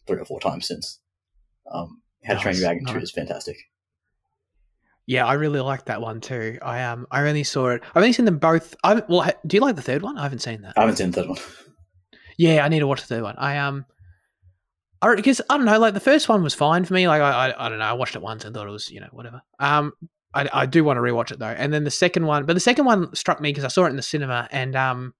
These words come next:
Speaker 2: I don't know, like, all the characters aged up and they got cooler costumes and I just kinda liked it more and the story was
Speaker 1: Mm.
Speaker 2: kind of memorable. I don't know, like, I, yeah, I definitely, I, I remember liking that one a lot too,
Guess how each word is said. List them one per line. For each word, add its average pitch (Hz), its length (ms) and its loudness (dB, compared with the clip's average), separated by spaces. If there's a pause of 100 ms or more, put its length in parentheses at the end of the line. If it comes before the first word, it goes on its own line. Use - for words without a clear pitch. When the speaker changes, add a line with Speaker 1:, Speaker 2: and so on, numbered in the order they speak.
(500)
Speaker 2:
I 262 60 2
don't 320 60 6
know, 359 120 8
like, 175 120 4
all 254 80 6
the 269 80 4
characters 185 360 4
aged 175 300 4
up 180 260 4
and 175 120 2
they 165 80 2
got 240 220 4
cooler 165 220 6
costumes 175 560 2
and 196 100 6
I 285 40 8
just 330 140 2
kinda 220 160 6
liked 143 300 2
it 110 80 -6
more - 160 -6
and 175 100 6
the 147 60 2
story 180 280 6
was 165 140 4
Speaker 1:
Mm. - 40 -4
Speaker 2:
kind 156 120 2
of 113 100 -4
memorable. 160 500 0
I 185 80 4
don't 277 80 4
know, 156 220 4
like, 127 120 0
I, 139 100 2
yeah, 139 200 2
I 139 80 2
definitely, 120 380 -4
I, 117 140 0
I 113 140 0
remember 113 300 -6
liking 101 300 -12
that 110 100 -18
one 104 100 -20
a 104 60 -20
lot 101 160 -20
too, 117 200 -14